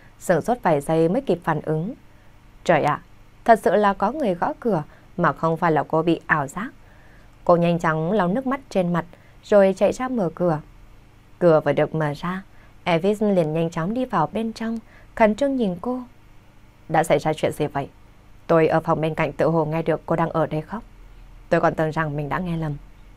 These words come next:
cho nên chạy đến cửa phòng của cô chú ý nghe. Không nghĩ tới cô đang thực sự khóc ở đây."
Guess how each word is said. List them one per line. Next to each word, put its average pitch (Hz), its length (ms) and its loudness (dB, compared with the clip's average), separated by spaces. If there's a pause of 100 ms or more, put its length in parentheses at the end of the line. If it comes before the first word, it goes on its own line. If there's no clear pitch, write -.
(140)
cho 175 120 4
nên 165 220 0
chạy 170 140 0
đến 165 200 -2
cửa 202 120 2
phòng 165 220 -2
của 151 140 0
cô 160 220 0
chú 165 140 -2
ý 165 200 0
nghe. 180 240 -8 (480)
Không 165 180 2
nghĩ 151 120 0
tới 156 420 -2
cô 175 100 4
đang 165 160 0
thực 156 140 -2
sự - 200 -4
khóc - 200 -10
ở 151 140 0
đây." 156 180 -6